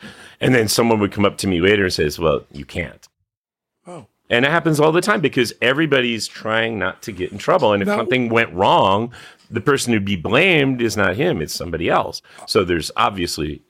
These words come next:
Speaker 2: I assume we agree on this, but maybe before I start the sentence, I should check.
Speaker 1: Sure.
Speaker 2: But, uh, Trump is a dipshit.
Speaker 1: Trump's a dipshit, but, and I, I do say but here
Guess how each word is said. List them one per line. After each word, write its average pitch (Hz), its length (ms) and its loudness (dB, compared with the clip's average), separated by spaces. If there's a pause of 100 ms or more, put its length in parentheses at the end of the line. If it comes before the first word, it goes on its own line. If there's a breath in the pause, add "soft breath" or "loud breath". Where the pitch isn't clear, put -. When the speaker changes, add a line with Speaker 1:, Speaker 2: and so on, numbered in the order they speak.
(120)
Speaker 2:
I 175 100 0
assume 175 720 2 (180)
we 147 200 0
agree 127 360 -2
on 113 200 -8
this, 123 200 -4
but 139 160 -6
maybe 139 240 2
before 131 280 0
I 120 40 0
start 127 300 -2
the 117 80 -10
sentence, 143 420 -2
I 117 80 -6
should 101 340 -10
check. - 420 -4
Speaker 1:
Sure. - 180 -2 (520 loud breath)
Speaker 2:
But, 156 320 2
uh, 143 120 4
Trump 202 280 0
is 120 100 -6
a 123 60 -4
dipshit. 110 480 -6 (640 loud breath)
Speaker 1:
Trump's 311 420 0
a 147 80 2
dipshit, 131 720 0
but, - 380 -4 (640)
and 107 180 2
I, 117 160 2
I 120 60 4
do 156 180 -2
say - 160 2
but 113 320 0
here 73 280 -8